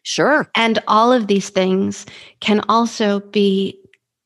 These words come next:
Speaker 2: compulsively sought to seek comfort in that auto-regulatory kind of way when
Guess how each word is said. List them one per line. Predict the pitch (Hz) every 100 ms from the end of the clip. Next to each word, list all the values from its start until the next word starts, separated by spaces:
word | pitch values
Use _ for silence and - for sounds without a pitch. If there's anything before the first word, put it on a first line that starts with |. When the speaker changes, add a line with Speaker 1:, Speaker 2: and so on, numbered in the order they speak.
| _ _ _ _ _ _ _ _ _
Speaker 2:
compulsively | - 214 - 247 240 - 208 190 190
sought | - - 196 196 - -
to | -
seek | 190 - 214 202 - - _ _ _ _ _ _
comfort | - 233 226 226 202 180 - - _ _ _ _ _
in | 202 202
that | 196 190 -
auto-regulatory | 190 196 196 196 196 196 185 - 190 180 180
kind | - 180 175
of | 180 -
way | 233 226 185 180 - _ _ _
when | 190 202 202 190 190